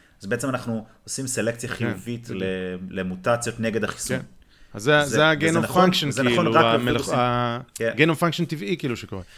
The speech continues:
Speaker 2: וזה בעצם נכנסנו
Speaker 1: זה,
Speaker 2: למרוץ
Speaker 1: זה נכון רק לווירוס,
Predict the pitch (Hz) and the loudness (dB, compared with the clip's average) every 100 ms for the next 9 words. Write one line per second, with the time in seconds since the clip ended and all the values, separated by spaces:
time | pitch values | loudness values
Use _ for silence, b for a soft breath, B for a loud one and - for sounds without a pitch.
0 | B B 131 151 175 208 180 202 185 196 | B B -4 0 -2 0 0 0 0 2
1 | 175 170 170 127 180 175 180 185 156 151 | 4 4 2 4 4 8 8 8 4 4
2 | 160 160 - | 2 -2 -8